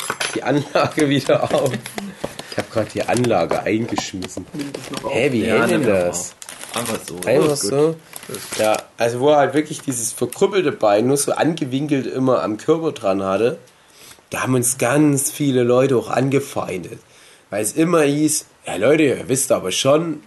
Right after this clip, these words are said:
Speaker 1: dass euer Hund ein kaputtes Bein hat. Geht mal gefälligst zum Tierarzt, ihr Schweine." Dann denkst du, du, du holst so einen Straßenhund aus
Speaker 3: Mhm.
Speaker 1: Rumänien, so ein verflohtes, verfilztes, eng-, ängstliches Ding, peppelst das auf, bringst dem ein paar Tricks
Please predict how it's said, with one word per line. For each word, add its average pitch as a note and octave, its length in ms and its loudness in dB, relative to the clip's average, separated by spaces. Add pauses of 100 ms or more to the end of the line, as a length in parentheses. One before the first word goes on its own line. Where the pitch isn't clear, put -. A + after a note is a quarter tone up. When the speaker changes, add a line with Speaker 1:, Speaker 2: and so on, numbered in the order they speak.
Speaker 1:
dass - 300 -6
euer G#2 320 0
Hund F#3+ 320 2 (140)
ein B2+ 160 -2
kaputtes B2 460 0
Bein E3 460 2
hat. G2 240 -10
Geht F3+ 200 0
mal D3 120 2
gefälligst D3+ 480 2
zum A2+ 160 -2
Tierarzt, A2 640 -2
ihr F#2+ 100 -8
Schweine." F#2 600 -6 (520)
Dann D#3 140 2
denkst F#3 260 4
du, F#3 100 2
du, E3 300 2
du D3+ 280 0
holst F3+ 420 2
so D#3+ 80 2
einen C#3 120 2
Straßenhund C#3 960 2
aus B2+ 260 4
Speaker 3:
Mhm. B2+ 60 0
Speaker 1:
Rumänien, D3 580 4
so C#3+ 140 2
ein C3 100 2
verflohtes, D#3 840 2
verfilztes, C#3+ 720 -2
eng-, E3 240 2 (160)
ängstliches C#3+ 600 0
Ding, E3+ 260 -2
peppelst D#3+ 480 0
das - 160 -2
auf, E3 400 0 (520)
bringst D3+ 320 0
dem C#3+ 140 4
ein - 20 -4
paar C3 180 2
Tricks - 400 -2